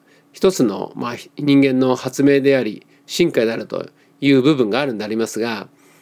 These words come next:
その問題はですね、その、それが一つに偏っちゃってることなんですね。これが一つ、まあ、成功の方法だと思うと、全部それに右に慣れちゃうっていうところが問題なんですね。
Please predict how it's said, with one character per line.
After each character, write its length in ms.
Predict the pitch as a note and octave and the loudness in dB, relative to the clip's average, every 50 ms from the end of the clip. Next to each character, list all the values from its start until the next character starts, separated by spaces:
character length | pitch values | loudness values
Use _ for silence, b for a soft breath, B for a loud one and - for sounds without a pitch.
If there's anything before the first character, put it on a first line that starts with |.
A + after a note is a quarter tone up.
| B B B B B B | B B B B B B
そ 140 | - - - | -14 -10 -8
の 80 | A2+ A2+ | -6 0
問 220 | A#2 C#3+ F3 F#3 | 2 2 4 4
題 140 | F3+ F3 F3 | 4 4 2
は 80 | E3+ | 0
で 120 | D#3+ C3 A2 | 0 -2 -4
す 120 | - G#2+ | -4 -6
ね、 300 | G#2+ A2 G#2 F#2+ - - _ _ _ _ _ _ _ _ | -6 -6 -6 -8 -12 -14 _ _ _ _ _ _ _ _
そ 180 | _ - - - | _ -12 -10 -10
の、 760 | B1 A#1 A1+ A1+ A1+ A1 - G2+ - - F#2 F#2+ - G2 - - | -8 -8 -10 -10 -10 -10 -10 -10 -8 -8 -6 -6 -6 -8 -8 -12
そ 180 | - - - D#3 | -16 -6 -2 0
れ 60 | E3 | 0
が 100 | C#3 C#3+ | 0 0
一 200 | C3 - - B3+ | -4 -2 -2 0
つ 60 | - | 2
に 100 | F3 B2+ | 2 0
偏 280 | - - A#2+ - G3+ B3 | 0 -2 -2 0 0 0
っ 40 | B3 | 2
ち 80 | - | 0
ゃ 40 | C3 | 0
っ 20 | |
て 100 | - - | 0 0
る 80 | G#2+ G2+ | -2 -2
こ 80 | - - | -4 -6
と 80 | - | -10
な 60 | - | -12
ん 20 | - | -12
で 40 | - | -10
す 80 | - C3 | -10 -10
ね。 100 | G3 G3 _ _ _ _ _ b b b b b b b b b - | -10 -10 _ _ _ _ _ b b b b b b b b b -2
こ 100 | - E3 | 0 2
れ 100 | G3 A3 | 2 4
が 80 | A#3 | 2
一 220 | A3 G#3+ - B3+ - | 2 2 2 2 2
つ、 320 | - E3+ C3 A2+ F#2 - _ _ _ _ _ _ _ - | 4 2 2 2 0 -4 _ _ _ _ _ _ _ -10
ま 80 | - | -10
あ、 40 | D3+ | -8
成 180 | - - D#3+ D#3+ | -2 0 0 0
功 200 | - - D#3+ D3+ | 4 2 4 4
の 80 | D3+ | 4
方 220 | C#3 - D3+ D3+ C3 | 2 4 2 2 4
法 120 | D3+ D#3 | 4 2
だ 120 | C#3+ D3 C#3 | 2 2 0
と 100 | - B2+ | 0 0
思 140 | A2+ G#2+ | 0 0
う 60 | G#2 - | -2 -2
と、 260 | - G2 F#2+ F#2+ G2+ | -4 -8 -6 -6 -8
全 260 | A2 A2+ F3 B3 C#4 | -6 0 2 2 2
部 80 | G#3 E3+ | 2 2
そ 140 | - C3+ | 2 2
れ 80 | C3 B2+ | 4 4
に 60 | B2 | 2
右 200 | A#2 A#2+ B2 C3 | 2 2 4 4
に 80 | C3+ C3 | 4 4
慣 140 | C3 C3 C3 | 4 2 0
れ 120 | A#2+ G#2+ | 0 -2
ち 120 | - - | -2 -4
ゃ 40 | G2 | -10
う 20 | F#2 | -8
っ 20 | |
て 80 | - - | -6 -8
い 40 | G2 | -8
う 60 | G2+ | -8
と 80 | - C3 | -8 -4
こ 60 | D3+ | -4
ろ 80 | C#3 | -4
が 60 | A2 G2 | -4 -4
問 140 | G#2 A2 | -6 -6
題 120 | A2 A2 G#2 | -6 -6 -8
な 100 | G2 F#2+ | -8 -10
ん 20 | |
で 60 | F2+ | -12
す 100 | - - | -12 -10
ね。 180 | A2 A2 G#2 | -8 -8 -8